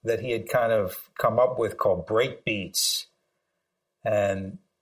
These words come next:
you know, I'm, I'm not gonna retell that story again here 'cause it's, it's, it's, it's in the book and it's pretty well documented. But, you know, there was a lot of D Js at the time. There's a lot of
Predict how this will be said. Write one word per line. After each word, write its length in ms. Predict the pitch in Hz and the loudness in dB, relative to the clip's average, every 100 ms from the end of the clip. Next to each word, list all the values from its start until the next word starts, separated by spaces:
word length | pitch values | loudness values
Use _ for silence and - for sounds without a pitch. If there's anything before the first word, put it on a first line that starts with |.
| - | -10
you 140 | 110 | -2
know, 100 | 107 | 2
I'm, 380 | 104 113 110 131 | 4 4 2 2
I'm 160 | 120 127 | 4 4
not 120 | 117 | 4
gonna 140 | 120 | 4
retell 400 | 107 117 - 113 | 2 0 4 4
that 160 | 107 101 | 4 2
story 420 | - 123 110 101 | 0 2 2 0
again 460 | 90 110 101 95 - | 0 0 0 -4 -8
here 360 | - 127 107 - | -4 0 0 -2
'cause 160 | 90 | -6
it's, 160 | 92 - | -4 -4
it's, 220 | 92 117 | -4 -4
it's, 120 | 107 | -6
it's 220 | - - | -6 -4
in 80 | 110 | -4
the 60 | 98 | 0
book 260 | 95 - | 2 2
and 140 | 110 104 | 0 -6
it's 180 | 101 - | -8 -2
pretty 240 | 165 135 | 0 2
well 260 | 113 120 101 | 6 6 6
documented. 720 | 120 131 117 107 98 95 90 | 6 4 0 -2 -2 -2 2
But, 320 | 101 101 - - - - _ _ _ - - | 2 2 -6 -20 -20 -20 _ _ _ -20 -10
you 140 | 113 | 0
know, 400 | 117 113 98 - - _ _ _ _ _ 120 | 4 4 2 -6 -16 _ _ _ _ _ -2
there 100 | 131 | 2
was 140 | 123 | 4
a 40 | |
lot 240 | 127 156 160 | 8 8 8
of 120 | 139 | 4
D 180 | 147 151 | 0 0
Js 400 | 143 139 131 123 | 4 4 4 4
at 100 | 113 | 2
the 60 | 117 | 0
time. 560 | - 131 131 131 127 | 2 4 6 4 2
There's 200 | 113 92 | -2 -2
a 40 | 101 | 4
lot 280 | 110 113 | 6 6
of 240 | 113 104 | 4 2